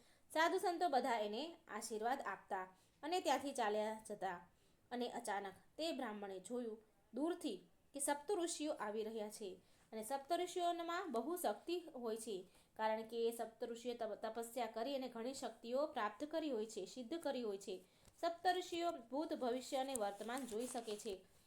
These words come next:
વરદાન આપે તો વરદાન પૂરું થઈ, થઈ જાય, એ ફળીને જ રહે છે.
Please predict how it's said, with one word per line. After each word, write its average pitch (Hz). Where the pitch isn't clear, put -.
વરદાન 226
આપે 214
તો 302
વરદાન 262
પૂરું 262
થઈ, 269
થઈ 269
જાય, 202
એ 349
ફળીને 285
જ 392
રહે 247
છે. 202